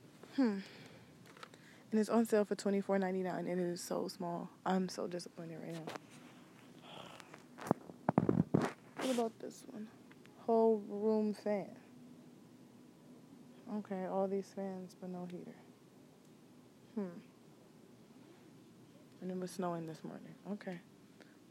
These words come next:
Oh, look, the fan is next to the ice melting stuff, the salt to melt the ice.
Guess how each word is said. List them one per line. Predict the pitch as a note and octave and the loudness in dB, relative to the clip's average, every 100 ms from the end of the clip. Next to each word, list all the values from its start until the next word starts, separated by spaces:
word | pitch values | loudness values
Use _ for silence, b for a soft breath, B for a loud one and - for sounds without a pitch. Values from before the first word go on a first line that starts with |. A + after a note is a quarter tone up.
| - | 2
Oh, | A3+ G#3 F#3 | 4 4 2
look, | A#3 A3+ - | 2 2 -2
the | |
fan | F#3 A3+ A#3+ A3+ | -4 0 2 2
is | F#3 | 2
next | G#3 G3+ | -2 -2
to | - | -2
the | G3+ - | -2 2
ice | G#3+ G3+ - - - - | 0 0 -8 -18 -16 -8
melting | F3 E3+ F3 E3+ E3 - | -6 -6 -6 -6 -8 -16
stuff, | - - - - E3+ - - | -18 -14 -10 -10 -10 -14 -10
the | F3 | -8
salt | - - - - - B B B B | 0 0 0 -6 -14 B B B B
to | - | -2
melt | F#3 F#3 F3+ | 2 2 2
the | F#3 | -2
ice. | F#3 F3+ - - - | 0 -2 -6 -14 -20